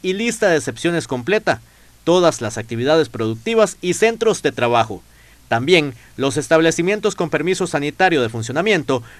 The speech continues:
podrán abrir de manera regular de cinco de la mañana a siete de la noche, según las fases de reapertura vigentes.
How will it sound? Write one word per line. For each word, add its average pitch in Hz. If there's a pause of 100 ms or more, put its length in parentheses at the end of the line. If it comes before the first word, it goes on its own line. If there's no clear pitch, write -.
(120)
podrán 220
abrir 214
de 185
manera 175
regular 175
de 160
cinco 233
de 175
la 147
mañana 170
a 151
siete 196
de 143
la 123
noche, 196 (260)
según 123
las 147
fases 190
de 120
reapertura 151
vigentes. 156